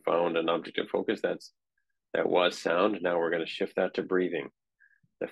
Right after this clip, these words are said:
physical action of breathing. The body does this all day, every day, and now we're just gonna pay attention to it.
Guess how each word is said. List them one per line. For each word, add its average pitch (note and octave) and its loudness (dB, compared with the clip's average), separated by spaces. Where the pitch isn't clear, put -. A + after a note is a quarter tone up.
physical G2+ 6
action F2 0
of - -6
breathing. E2 -2
The - -4
body F2 4
does F2+ 2
this F2 0
all E2+ 4
day, F2 2
every F2+ 0
day, A2 2
and G#2+ -4
now F2 -4
we're F2+ -4
just F2 -12
gonna F#2 -2
pay G2 4
attention G2+ -2
to - -10
it. - -12